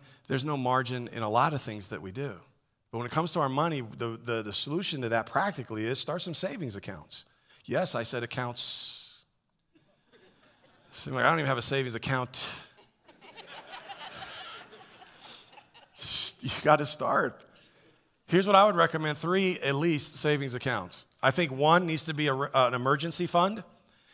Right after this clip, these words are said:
I think you need to save and save and save until you get six months of your income into your emergency fund. That way, if something goes south and you're out of a job or no income or whatever else, you have at least six months to try to figure it out.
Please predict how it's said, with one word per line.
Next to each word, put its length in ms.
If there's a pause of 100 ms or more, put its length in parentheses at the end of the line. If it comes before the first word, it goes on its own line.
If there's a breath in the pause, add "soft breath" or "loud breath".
I 100
think 160
you 80
need 160
to 100 (340)
save 420
and 80
save 240
and 100
save 220
until 180
you 120
get 180
six 320
months 200
of 100
your 100
income 380
into 200
your 100
emergency 380
fund. 180 (840)
That 200
way, 120
if 80
something 320
goes 200
south 420 (280 loud breath)
and 100
you're 100
out 100
of 60
a 60
job 380
or 140
no 220
income 360
or 60
whatever 380
else, 240 (220 loud breath)
you 140
have 100
at 60
least 220
six 220
months 260
to 80
try 160
to 60
figure 280
it 60
out. 220